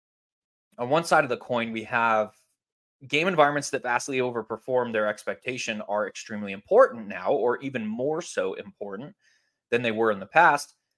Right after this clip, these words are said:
We also have to realize that game environment bets gain increased, or sorry, gain decreased importance because we're seeing a lot more teams succeed without the entire game environment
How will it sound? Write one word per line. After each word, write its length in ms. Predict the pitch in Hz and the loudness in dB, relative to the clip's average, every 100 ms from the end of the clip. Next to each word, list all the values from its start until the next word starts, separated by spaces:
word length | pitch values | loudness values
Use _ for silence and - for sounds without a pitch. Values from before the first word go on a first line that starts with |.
| _ _ _ _ _ - | _ _ _ _ _ 2
We 80 | |
also 240 | 151 190 220 | 4 4 2
have 180 | 208 208 | 0 0
to 80 | 202 | -2
realize 500 | 143 123 101 120 120 | 2 2 2 -2 2
that 260 | 135 131 - _ _ _ _ _ _ _ _ - 123 | 2 0 -8 _ _ _ _ _ _ _ _ -20 -4
game 340 | 147 156 185 | 0 2 0
environment 920 | - 180 165 135 143 151 127 127 - 107 | -2 -4 -4 2 4 4 2 -2 -8 2
bets 540 | 135 123 - - - _ _ _ _ _ 120 | 4 4 0 -12 -12 _ _ _ _ _ -10
gain 400 | 139 143 143 - | -2 0 0 -4
increased, 640 | 190 214 208 131 120 123 - | -6 -6 -6 -8 -10 -12 -6
or 220 | 143 143 - | -2 -2 -4
sorry, 320 | - 135 107 | -4 2 2
gain 300 | 101 143 147 131 | 2 -2 -4 -6
decreased 540 | - 247 - 131 117 - | -10 -10 -8 -8 -8 -12
importance 800 | 131 120 214 254 110 123 - - _ | -14 -4 0 0 -2 -12 -12 -16 _
because 640 | 170 165 - 220 139 135 - _ _ _ _ _ _ _ _ _ _ _ | -12 -10 0 4 4 2 -12 _ _ _ _ _ _ _ _ _ _ _
we're 140 | 160 | -4
seeing 260 | 156 190 202 | -4 -2 2
a 60 | 180 | 6
lot 260 | 160 160 | 8 6
more 220 | 156 143 | 4 0
teams 640 | 139 - 208 226 180 175 - | 0 -6 -6 -2 -2 -4 -8
succeed 680 | - - 123 - 98 98 123 _ _ _ _ _ _ - | -10 -10 -10 -12 -12 -14 -16 _ _ _ _ _ _ -4
without 380 | 165 170 170 | 4 6 6
the 100 | 170 | 4
entire 320 | 175 156 120 127 | -4 2 4 4
game 220 | 120 110 | 0 -6
environment 460 | 117 92 95 101 | -6 -8 -8 -10